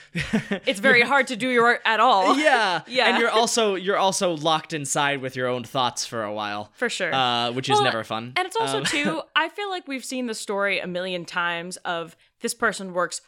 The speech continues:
Speaker 2: harder and harder and harder and harder and harder, and they finally get a breakthrough.
Speaker 1: Yeah.
Speaker 2: We've seen that a lot, you know?
Speaker 1: Yeah.
Speaker 2: So it's nice to kind of see the other side of, like, oh, this person recognized the value in other areas of their life.
Speaker 1: Yeah,
Speaker 2: You know?
Speaker 1: totally,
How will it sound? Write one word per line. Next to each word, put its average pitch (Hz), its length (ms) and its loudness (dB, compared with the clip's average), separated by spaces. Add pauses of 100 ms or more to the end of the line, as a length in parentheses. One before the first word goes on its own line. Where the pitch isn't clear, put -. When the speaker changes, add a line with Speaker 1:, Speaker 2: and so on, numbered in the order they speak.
Speaker 2:
harder 262 340 2
and 185 180 -6
harder 196 360 2
and 185 140 -2
harder 214 360 2
and 175 100 -4
harder 214 360 2
and 196 100 -4
harder, 240 260 2
and 214 100 0
they 190 100 2
finally 233 340 0
get 196 120 -2
a 175 40 -4
breakthrough. 294 720 -4
Speaker 1:
Yeah. 113 280 -2 (300)
Speaker 2:
We've 254 160 0
seen 302 200 0
that 254 140 2
a 170 100 -2
lot, 185 320 -6 (100)
you 202 120 -4
know? 165 180 0
Speaker 1:
Yeah. - 60 -8
Speaker 2:
So 262 180 2
it's 254 160 0
nice 285 260 0
to 294 80 -6
kind 240 240 -4
of 202 60 -8
see 220 160 -2
the 196 140 -4
other 208 200 0
side 214 400 0
of, 180 120 -4
like, 170 300 -4 (360)
oh, 196 340 4
this 180 240 -4
person 196 480 -6
recognized 175 540 -2
the 185 80 -6
value 160 340 -2
in 156 80 -6
other 151 260 -6
areas 147 380 -6
of 147 100 -16
their 139 160 -14
life. - 380 -16
Speaker 1:
Yeah, 160 220 0 (200)
Speaker 2:
You 190 120 -4
know? 170 140 2
Speaker 1:
totally, 113 260 -4